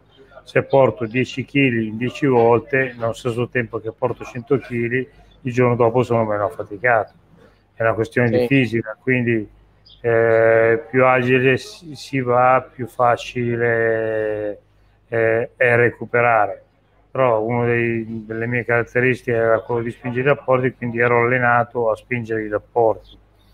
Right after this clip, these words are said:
Speaker 1: Certamente, eh, la potenza non la puoi allenare, mentre,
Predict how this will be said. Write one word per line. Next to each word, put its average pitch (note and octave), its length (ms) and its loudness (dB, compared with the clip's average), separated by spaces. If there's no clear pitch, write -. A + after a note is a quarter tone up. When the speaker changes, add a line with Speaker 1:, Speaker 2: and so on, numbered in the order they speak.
Speaker 1:
Certamente, B2+ 840 -2
eh, A2 600 0
la A2+ 140 -4
potenza A#2+ 640 -2
non A#2 160 -2
la A#2 80 0
puoi B2 220 -2
allenare, A#2+ 600 2
mentre, A2 720 -4